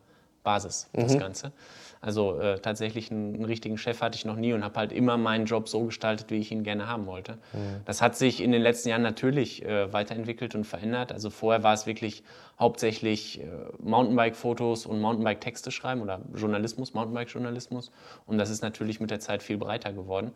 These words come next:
Speaker 1: Aber, äh, ja, ich gestalte das so, wie ich das für mich auch, wie es sich gut anfühlt,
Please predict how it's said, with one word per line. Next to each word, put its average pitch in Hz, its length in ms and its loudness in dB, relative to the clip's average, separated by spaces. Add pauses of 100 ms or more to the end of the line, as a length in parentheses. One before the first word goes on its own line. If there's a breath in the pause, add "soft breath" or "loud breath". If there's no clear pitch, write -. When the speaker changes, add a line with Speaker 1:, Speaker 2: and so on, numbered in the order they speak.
(460 soft breath)
Speaker 1:
Aber, 104 840 6
äh, - 60 -4
ja, 117 280 4
ich - 220 -10
gestalte 120 840 2
das 107 260 -2
so, 120 400 0
wie 120 80 0
ich - 220 -6
das 120 180 -2
für - 140 -8
mich 107 420 -4
auch, 120 320 -6
wie 113 200 -4
es 117 100 -4
sich 117 120 -6
gut 120 200 -2
anfühlt, - 420 -10